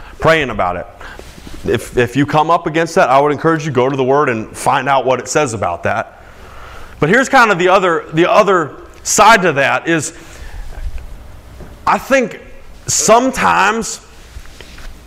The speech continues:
we can pray and believe things that we have not seen in God. You know, and, and I guess the question I'm getting at here is,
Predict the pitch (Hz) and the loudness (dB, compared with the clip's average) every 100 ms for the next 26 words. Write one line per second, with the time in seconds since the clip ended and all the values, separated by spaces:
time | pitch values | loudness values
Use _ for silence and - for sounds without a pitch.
0 | - - - - 139 196 214 180 139 - | -18 -18 -18 -6 0 0 2 -2 -2 -12
1 | - - - 202 214 226 220 - - 151 | -20 -6 2 6 6 4 0 -14 -8 -4
2 | 165 160 156 190 214 - 208 208 233 226 | 0 2 2 2 0 0 0 2 0 -4
3 | - - - - - - - - 156 151 | -8 -10 -12 -12 -14 -18 -12 -2 0 0
4 | 127 - 156 208 208 185 156 - 170 165 | -6 -6 2 4 4 2 -2 -4 0 0
5 | 151 117 123 113 - - - - - - | 0 2 2 2 -2 -12 -20 -20 -20 -20
6 | - - - - - - - - 147 127 | -18 -18 -18 -18 -16 -16 -8 -2 0 -2
7 | - 98 - - - 165 165 175 175 254 | -8 -16 -12 -8 -4 -4 -2 -2 2 2
8 | 254 208 - 202 180 - 170 151 180 170 | 2 -4 2 2 2 -2 -2 2 0 2
9 | 160 143 165 156 143 - - - | 0 0 0 0 -2 -4 -16 -20